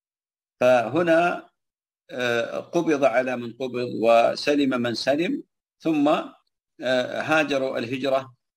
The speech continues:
الثانية في العام، في نفس العام، ن-، العام نفسه الذي هو ال-، السنة السادسة، الخامسة من بعثة النبي عليه الصلاة والسلام. لكن في هذه ال-،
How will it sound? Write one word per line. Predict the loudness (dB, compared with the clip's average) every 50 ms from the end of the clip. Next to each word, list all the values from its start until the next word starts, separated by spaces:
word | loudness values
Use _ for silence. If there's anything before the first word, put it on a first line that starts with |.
| _ _ _ _ -6
الثانية | -6 -6 -2 0 0 0 2 0 -2 -4 -6 -8 -12 -16
في | -12 -8 -6 -6 -6 -4 -4
العام، | -2 0 2 4 4 4 4 4 0 -4 -8 -12 _ -8
في | -2 0 0 0 0 2
نفس | 2 2 2 2 0 2
العام، | 2 4 4 4 2 0 0
ن-، | -2
العام | -2 -2 -2 -4 -2 0 -2 -2 -2
نفسه | -4 -4 -4 -4 -4 -4 -4 -4
الذي | -4 -4 -4 -4 -4
هو | -4 -4
ال-، | -4 -8 -10 -14 -16 -16 -16 -16 -16 -12 -10 -10 -8 -6
السنة | -4 -2 -2 -2 -2 -4 -8 -8 0 2 2 2 2
السادسة، | 0 -2 0 2 4 4 4 2 -2 -4 -4 -2 -2
الخامسة | -2 -2 0 -2 0 0 -2 -2 -4 -4 -4
من | -4 -4 -4 -6 -8 -12 _ -20 -20 _ _ _ _ _ -6
بعثة | -4 -4 -2 -2 -4 -4 -2 -2
النبي | 0 0 0 2 2
عليه | 4 4 4
الصلاة | 2 2 0 0 0 0 0 0 -4
والسلام. | -8 -10 -10 -8 -8 -4 0 4
لكن | 4 4 4 2 -2 -4
في | -2 -2
هذه | -2 0 0 -2
ال-، | -2 -2 -4 -6 -6